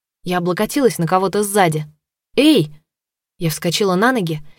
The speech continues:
и пристально посмотрела на парня передо мной. Он был на несколько сантиметров выше меня и шире в груди. Его торс, изгибаясь, напоминал мне быка. Темно-оливковая кожа,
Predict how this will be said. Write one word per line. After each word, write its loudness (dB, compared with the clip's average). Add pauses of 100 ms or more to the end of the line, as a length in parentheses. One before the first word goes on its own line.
(160)
и -2
пристально 2
посмотрела 0
на 2
парня 0
передо 2
мной. 0 (1080)
Он 0
был 4
на 2
несколько -2
сантиметров -2
выше 2
меня -2 (260)
и -4
шире 2
в -2
груди. 2 (640)
Его 0
торс, 0 (240)
изгибаясь, -2 (360)
напоминал 0
мне 0
быка. 0 (640)
Темно-оливковая 2
кожа, 0